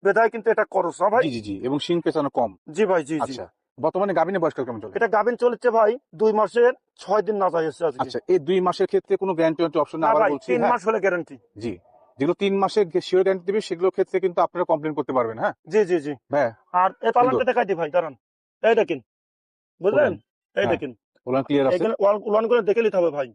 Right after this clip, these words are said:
Speaker 2: বাচ্চা কাচ্চা দিয়ে রানিং ছাগল, হ্যাঁ?
Speaker 1: যেখান থেকে এলেন, ওলান দহন করে, দুধ দহন করে দেখে নিতে হবে ভাই।
Speaker 2: সঠিক, সঠিক।
Speaker 1: জি।
Speaker 2: তবে একটা বিষয় দর্শক খেয়াল রাখতে হবে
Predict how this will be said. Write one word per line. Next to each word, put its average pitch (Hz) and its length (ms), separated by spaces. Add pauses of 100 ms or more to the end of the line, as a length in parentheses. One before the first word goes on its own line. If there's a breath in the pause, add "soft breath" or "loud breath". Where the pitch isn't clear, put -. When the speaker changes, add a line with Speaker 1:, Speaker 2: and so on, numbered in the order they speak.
(100)
Speaker 2:
বাচ্চা 147 340
কাচ্চা 185 280
দিয়ে 196 200
রানিং 190 260
ছাগল, 131 280
হ্যাঁ? 220 200
Speaker 1:
যেখান 240 200
থেকে 254 160
এলেন, 254 220 (500)
ওলান 202 300 (140)
দহন 190 260
করে, 233 180
দুধ 196 180
দহন 190 220
করে 214 120
দেখে 185 200
নিতে 160 140
হবে 143 120
ভাই। 131 80
Speaker 2:
সঠিক, 147 200
সঠিক। 110 280 (200)
Speaker 1:
জি। 151 180 (100)
Speaker 2:
তবে 160 160
একটা 196 160
বিষয় 196 200
দর্শক 202 220
খেয়াল 185 120
রাখতে 196 140
হবে 190 200